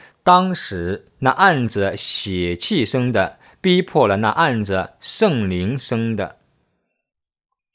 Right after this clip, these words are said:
所以保罗称这个事情呢，为逼迫。保罗说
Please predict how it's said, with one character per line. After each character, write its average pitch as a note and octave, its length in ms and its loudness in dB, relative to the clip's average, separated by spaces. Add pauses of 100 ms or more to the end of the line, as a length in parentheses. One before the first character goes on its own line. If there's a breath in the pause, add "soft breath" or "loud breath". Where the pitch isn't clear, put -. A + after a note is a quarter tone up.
(200)
所 - 140 2
以 G3 40 6
保 A#2 200 6
罗 A2 200 4
称 E3+ 260 0
这 E3+ 80 0
个 A2 100 -2
事 - 160 -2
情 F#2+ 160 -4
呢， E2 220 -4 (300 loud breath)
为 F#2 280 0
逼 D#3+ 300 -2
迫。 - 380 -4 (1300)
保 G#2+ 140 4
罗 B2 140 4
说 B2+ 280 4